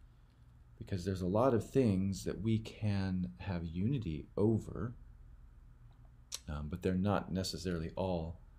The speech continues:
what he's calling for here. People can have unity of mind concerning acts of evil. Uh, think bank robbers or, um,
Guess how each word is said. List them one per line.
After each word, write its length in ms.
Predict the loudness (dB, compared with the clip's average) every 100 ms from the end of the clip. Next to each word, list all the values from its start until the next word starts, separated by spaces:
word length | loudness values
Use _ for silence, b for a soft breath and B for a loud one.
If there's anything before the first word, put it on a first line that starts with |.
| -20 -10
what 160 | -8 -6
he's 200 | -8 -10
calling 500 | -10 -4 0 0 -2
for 260 | -6 -10 -10
here. 220 | -14 -18 -20 -20 -20 b b b b b -20 -8
People 560 | -6 -2 0 0 -4 -10
can 140 | -10 -4
have 220 | -4 -2
unity 340 | 2 2 2
of 140 | 0 0
mind 480 | 2 4 2 2 -4 -12 -12 -12 -12
concerning 680 | -10 -8 -4 0 0 0 -4 -10 -18 -20 -20 -20 -6 -2
acts 380 | -2 -4 -12 -6
of 200 | -4 -4 -4
evil. 420 | -4 -2 -6 -10 -20 -20 -20 -20 -20 -20 -20 -20 -20 -20 -20 -20 -20 -18
Uh, 100 | -16 -16
think 160 | -12 -12 -12 -8
bank 320 | -4 -2 0
robbers 760 | 0 0 -2 -10 -12 -14 -14 -12
or, 460 | -10 -6 -6 -8 -12 b b b b b b -18 -20 -10
um, 440 | -6 -6 -6 -10